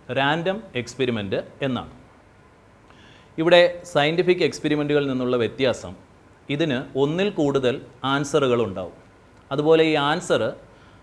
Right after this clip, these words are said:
നമുക്ക് പെട്ടെന്ന് ഒരു ശരിയാക്കി പറയാൻ പ്രയാസമായിരിക്കും. ചിലപ്പോൾ നമ്മൾ പറയുന്നത് ശരിയാകും, ചിലപ്പോൾ നമ്മൾ പറയുന്നത് തെറ്റാവുകയും ചെയ്യും. റാൻഡം എക്സ്പെരിമെന്റിനെ ഒന്ന് ഡിഫൈൻ ചെയ്യാം.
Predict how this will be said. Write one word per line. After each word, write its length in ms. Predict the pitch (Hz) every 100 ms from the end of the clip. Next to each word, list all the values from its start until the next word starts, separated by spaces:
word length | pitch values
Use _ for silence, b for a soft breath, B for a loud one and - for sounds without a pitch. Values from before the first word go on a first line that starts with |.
| - 156
നമുക്ക് 300 | 156 156 160 160 - - - - - - - - -
പെട്ടെന്ന് 500 | 156 151 214 196 147 143 - - - - - - - - - 147
ഒരു 100 | 143 143
ശരിയാക്കി 500 | 151 180 190 170 190
പറയാൻ 300 | 135 139 147 147 -
പ്രയാസമായിരിക്കും. 720 | 127 131 127 135 104 104 147
ചിലപ്പോൾ 240 | 151 151 160
നമ്മൾ 160 | 151 147 147
പറയുന്നത് 340 | 139 143 139
ശരിയാകും, 420 | 131 127 117 107 - - B B B 127
ചിലപ്പോൾ 260 | 120 131 123
നമ്മൾ 180 | 117 120
പറയുന്നത് 420 | 113 110 104 104 156 - - - - - - -
തെറ്റാവുകയും 680 | 143 139 160 139 113 117 190 - - -
ചെയ്യും. 180 | - - - - - - - -
റാൻഡം 320 | 139 151 165 131
എക്സ്പെരിമെന്റിനെ 580 | - 143 135 120 117 175 - B B B 120
ഒന്ന് 200 | 117 131 - - 120
ഡിഫൈൻ 280 | 117 127 113 -
ചെയ്യാം. 180 | 73